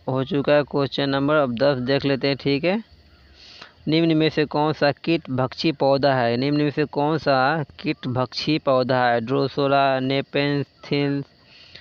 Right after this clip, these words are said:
ये भी दोनों या हाइड्रिला, बताओ आंसर, बताओ आंसर कौन होगा, बहुत अच्छे आंसर दे रहे हैं।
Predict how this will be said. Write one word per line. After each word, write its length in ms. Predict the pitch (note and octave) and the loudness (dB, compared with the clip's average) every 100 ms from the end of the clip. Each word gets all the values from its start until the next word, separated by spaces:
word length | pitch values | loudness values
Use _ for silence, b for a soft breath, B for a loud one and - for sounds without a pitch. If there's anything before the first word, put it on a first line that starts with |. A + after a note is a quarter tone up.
| B B _ C#3 | B B _ -2
ये 180 | C#3 | 0
भी 340 | C3 C#3+ C#3+ C3 | 2 2 2 0
दोनों 400 | B2+ C#3 C#3 C#3 | -2 0 0 0
या 220 | C3+ C3+ | 2 2
हाइड्रिला, 840 | B2 B2 C3+ B2+ C3+ C#3+ C3+ A#2 A2+ G#2+ | 2 0 0 0 2 2 2 0 -2 -6
बताओ 340 | A#2+ B2+ D3 C#3+ | -6 -2 0 2
आंसर, 440 | C#3 C3 B2 A2+ - _ _ _ _ _ _ _ _ _ _ _ _ _ _ _ _ _ _ _ - E4+ _ _ _ _ D#4+ E4 E4+ b b b b b _ _ _ | 0 -2 -2 -4 -8 _ _ _ _ _ _ _ _ _ _ _ _ _ _ _ _ _ _ _ -20 _ _ _ _ _ _ _ _ b b b b b _ _ _
बताओ 280 | B2 B2 C#3 | -8 -2 -2
आंसर 240 | C#3+ C#3+ C#3+ | 0 -2 -2
कौन 220 | C#3+ C#3+ | -2 -2
होगा, 200 | C#3+ C#3 | 0 0
बहुत 240 | B2+ C3 | 0 -2
अच्छे 180 | C3+ C3+ | -2 -4
आंसर 220 | C#3+ C#3+ | -2 -2
दे 140 | C3+ C#3+ | 0 0
रहे 120 | D3 | 0
हैं। 160 | C#3+ | -4